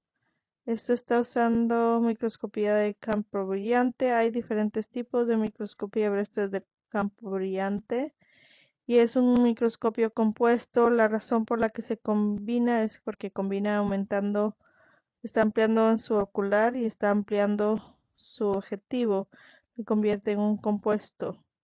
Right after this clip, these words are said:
Es agravando esto. Entonces, con esto, eh, solo estamos viendo un cierto espectro de lo que está disponible para nosotros.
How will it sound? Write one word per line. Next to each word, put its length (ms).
Es 160
agravando 880
esto. 400
Entonces, 540
con 260
esto, 720
eh, 540
solo 280
estamos 460
viendo 340
un 200
cierto 420
espectro 880
de 140
lo 180
que 80
está 220
disponible 560
para 240
nosotros. 920